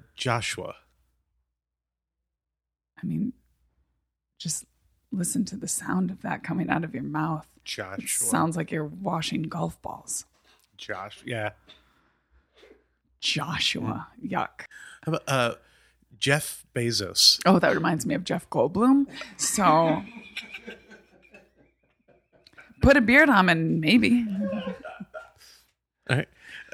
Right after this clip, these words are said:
Speaker 1: Ian.
Speaker 2: That sounds like the first half of a name.
Speaker 1: Hmm? Oh, uh, I guess
Speaker 2: Like,
Speaker 1: it'd be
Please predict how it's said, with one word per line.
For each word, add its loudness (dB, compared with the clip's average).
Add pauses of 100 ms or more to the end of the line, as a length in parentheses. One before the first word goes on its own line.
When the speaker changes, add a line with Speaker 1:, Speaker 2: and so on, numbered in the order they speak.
(1080)
Speaker 1:
Ian. 2 (540)
Speaker 2:
That -8
sounds -2
like -6
the -10
first -4
half -4
of -8
a -4
name. -4 (680)
Speaker 1:
Hmm? -4 (1200)
Oh, 6 (360)
uh, 0
I -4
guess -4
Speaker 2:
Like, 2
Speaker 1:
it'd -4
be -20